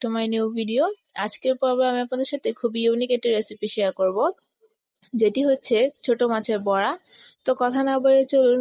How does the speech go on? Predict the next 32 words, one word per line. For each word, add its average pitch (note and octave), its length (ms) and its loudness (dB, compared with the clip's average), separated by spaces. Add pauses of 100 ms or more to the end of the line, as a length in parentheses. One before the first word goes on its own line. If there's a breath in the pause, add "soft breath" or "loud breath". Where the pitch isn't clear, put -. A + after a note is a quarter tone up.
রেসিপিটি A#3 460 -2
শুরু B3 240 4
করা B3+ 240 2
যাক। C#4+ 140 0 (260)
প্রথমে C4 320 2 (100)
আমি B3+ 180 0
এখানে B3+ 280 -2
নিয়ে A#3 160 -2
নিচ্ছি A#3 280 -6
ছোট G#3+ 160 0 (140)
মাছ, C#4 180 -4 (800 soft breath)
দিয়ে A#3+ 200 0
দিব B3 100 0 (200)
পেঁয়াজ A#3+ 260 4 (100)
কুচি, C#4+ 280 -2 (560)
দিয়ে B3+ 160 2
দিচ্ছি C4 200 -2 (100)
স্বাদ A#3+ 260 2
মতো B3+ 160 0 (140)
মরিচ A#3+ 340 2 (140)
কুচি B3+ 260 -4
করে A#3 160 2 (100)
রাখা। C#4 240 -4 (460)
এবার B3 240 4
হাফ A#3+ 200 0
চা B3+ 100 -4
চামচ C4 240 0
পরিমাণ C4 240 0 (120)
আদা A3 180 -2
আর A#3+ 140 0
রসুন A#3+ 260 -2
বাটা A#3+ 160 0